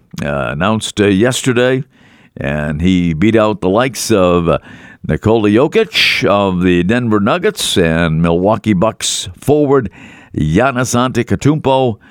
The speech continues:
along with, uh, Jason Tatum of the Celtics, who finished fourth in the balloting,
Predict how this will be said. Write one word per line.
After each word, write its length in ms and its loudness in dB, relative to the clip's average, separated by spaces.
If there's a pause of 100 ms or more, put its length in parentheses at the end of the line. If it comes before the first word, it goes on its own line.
(340)
along 640 2
with, 260 2
uh, 120 2
Jason 460 0
Tatum 520 2
of 160 -2
the 60 -4
Celtics, 440 -2
who 120 0
finished 360 -2
fourth 400 2 (120)
in 120 0
the 80 0
balloting, 560 0